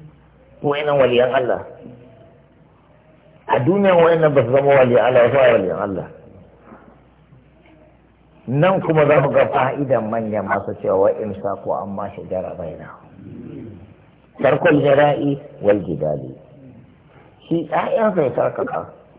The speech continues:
ku maza ku je ku yi naku. Amma ƴaƴansa da ya haddasa da sau Qur'ani ya koya masa ga dukkan ga ku daina ban da gaddama. Tarkul mira'i wal jid-, tarku ma, eh, kun,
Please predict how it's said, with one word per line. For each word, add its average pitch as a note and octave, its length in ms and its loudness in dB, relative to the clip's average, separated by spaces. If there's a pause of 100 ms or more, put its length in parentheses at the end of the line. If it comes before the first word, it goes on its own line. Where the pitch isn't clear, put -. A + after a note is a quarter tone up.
(180)
ku E3 140 -2
maza F3+ 260 2 (100)
ku D3+ 140 2
je C3+ 80 -2
ku A2+ 120 -2
yi G2 60 -2
naku. F2 280 -10 (600)
Amma C#3 540 -4 (100)
ƴaƴansa E3 800 -6
da B2 80 0
ya A#2+ 140 0
haddasa B2+ 400 -6
da B2 80 -8
sau A2 160 -4 (100)
Qur'ani F#2+ 560 -8
ya G#2 140 -4
koya A#2 340 -4
masa G2 200 -8
ga D#2+ 180 -6
dukkan G2 420 -8
ga D#2+ 140 -8
ku G2 140 -8
daina F#2+ 360 -6
ban G2 200 -6 (120)
da - 80 -4
gaddama. - 640 -8 (1600)
Tarkul A2+ 440 -2
mira'i F#2+ 600 -4 (180)
wal G2+ 220 -2
jid-, D#2+ 240 -10 (320)
tarku B2+ 580 -2 (300)
ma, A#2 240 0
eh, A2 280 -2 (140)
kun, C3+ 140 -2